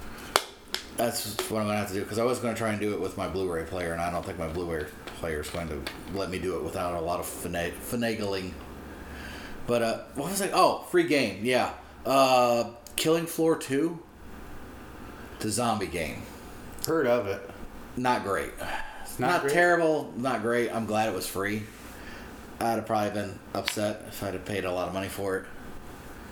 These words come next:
Speaker 1: It's a little choppy in the play as well sometimes. Like, it, the, 'cause, you know, it's a first-person thing where you hit people with swords and shoot 'em with guns.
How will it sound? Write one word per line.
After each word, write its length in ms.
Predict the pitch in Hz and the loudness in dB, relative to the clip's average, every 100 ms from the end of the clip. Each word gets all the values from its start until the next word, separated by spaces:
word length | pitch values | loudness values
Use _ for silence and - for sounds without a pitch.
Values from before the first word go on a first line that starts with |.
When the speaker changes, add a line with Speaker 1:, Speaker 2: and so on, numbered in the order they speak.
| - - - - - | -12 -12 -12 -6 -4
Speaker 1:
It's 160 | 117 | 0
a 60 | 127 | 0
little 880 | 127 135 127 123 120 117 113 110 107 | 2 4 6 6 6 6 4 2 0
choppy 580 | - 120 113 113 120 107 | -2 4 4 4 0 0
in 80 | 110 | -2
the 60 | 107 | 0
play 320 | 110 110 107 107 | 2 2 0 -4
as 160 | 95 | -4
well 220 | 92 98 98 | 0 0 0
sometimes. 560 | 107 104 101 104 - - - - - - - - - - - - - - - - | -2 -2 -2 -2 -6 -12 -12 -14 -14 -14 -14 -14 -14 -14 -14 -14 -14 -14 -12 -4
Like, 200 | 98 87 | -4 -2
it, 120 | 92 - - - | -2 -4 -10 -6
the, 140 | 101 73 - - 90 90 - - | -6 -6 -10 -10 -10 -10 -10 -6
'cause, 180 | - 120 | -2 0
you 60 | 117 | 2
know, 140 | 101 | 2
it's 120 | 101 | 0
a 60 | 101 | -2
first-person 840 | - 90 - - 85 - 85 85 85 - | -2 -4 -4 -4 -2 -2 -4 -4 -8 -8
thing 320 | - - 87 82 | -6 -4 -4 -2
where 100 | 85 | -2
you 100 | 87 | -2
hit 220 | - 95 | -4 -6
people 220 | 95 85 | -4 -2
with 100 | 82 78 - - - - - - - - - - - - - | -4 -4 -10 -12 -10 -12 -12 -12 -12 -12 -12 -12 -12 -12 -2
swords 500 | - 92 85 85 82 | 0 0 0 -2 -2
and 180 | 76 76 - - - - - - - | -2 -6 -10 -14 -12 -12 -12 -14 -12
shoot 180 | - - | -4 -4
'em 80 | 90 | -2
with 140 | 78 | -4
guns. 480 | - 85 80 80 - | -4 -2 -2 -2 -6